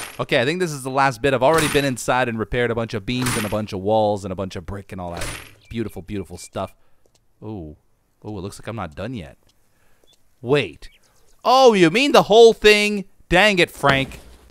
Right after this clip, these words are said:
You fooled me. It's the old bait and switch. I don't know if I want that manure spreader anymore. Like, I gotta repair this too? This is gonna take me forever. Did I,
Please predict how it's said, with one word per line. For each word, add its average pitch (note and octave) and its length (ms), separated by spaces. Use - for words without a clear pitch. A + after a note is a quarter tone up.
You C#3 120
fooled G3 400
me. G#2 280
It's - 160
the E3 120
old G3 240
bait F#3 200
and D#3+ 120
switch. - 440
I E3+ 100
don't G#3+ 80
know F#3+ 80
if D3 80
I D3 60
want C#3 180
that B2 140
manure A#2 340
spreader A2 360
anymore. G#2+ 420
Like, F3 240
I G3 120
gotta G3 180
repair E3 300
this F3 240
too? A#3+ 320
This A3+ 160
is - 20
gonna C#3+ 140
take F3 180
me G3 100
forever. C#4 560
Did D#3+ 100
I, F#3 100